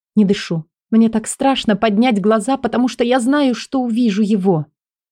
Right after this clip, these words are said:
Столько лет представляла, как сильно он изменился.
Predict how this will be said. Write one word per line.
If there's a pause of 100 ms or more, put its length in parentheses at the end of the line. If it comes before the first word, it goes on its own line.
(220)
Столько
лет
представляла,
как
сильно
он
изменился.